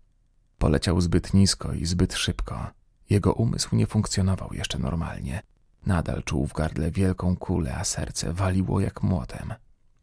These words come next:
Zza ścianki odgradzającej kabinę pasażerów dochodziły krzyki i przekleństwa, przebijające się przez ryk silnika.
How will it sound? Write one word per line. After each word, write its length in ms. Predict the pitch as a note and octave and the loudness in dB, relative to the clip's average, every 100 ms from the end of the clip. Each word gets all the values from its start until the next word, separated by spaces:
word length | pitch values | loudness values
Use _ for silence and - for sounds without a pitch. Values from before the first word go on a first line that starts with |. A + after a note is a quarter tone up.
| - | -4
Zza 320 | - F#2+ G2+ | 0 2 0
ścianki 420 | G2+ - C#3+ D#3 - | 0 -2 -2 0 -2
odgradzającej 800 | - G2+ G2 G2 G2 G#2+ G#2+ | 2 2 4 4 2 0 -2
kabinę 380 | - F#2 G2 G2+ | 0 0 0 0
pasażerów 600 | G#2 G#2 G2 A2+ A2+ - - - | 0 0 2 2 2 -2 -6 2
dochodziły 480 | G#2+ G2+ G#2 G2+ F#2+ | 4 4 2 2 2
krzyki 540 | - G#2+ - - - | 2 -2 -2 -4 0
i 60 | F#2+ | 0
przekleństwa, 840 | - F#2 F#2+ F2+ B1 - G#1 A1+ | 0 0 2 0 -2 -6 -6 -4
przebijające 800 | - F2 F#2 F#2+ F#2 F#2+ E2 - | -2 0 2 2 4 2 0 -6
się 140 | - | -6
przez 220 | - F2+ F2+ | -4 -2 0
ryk 220 | G2 - | 0 -2
silnika. 560 | - F#2 G2 - D#2 | 0 4 4 2 -4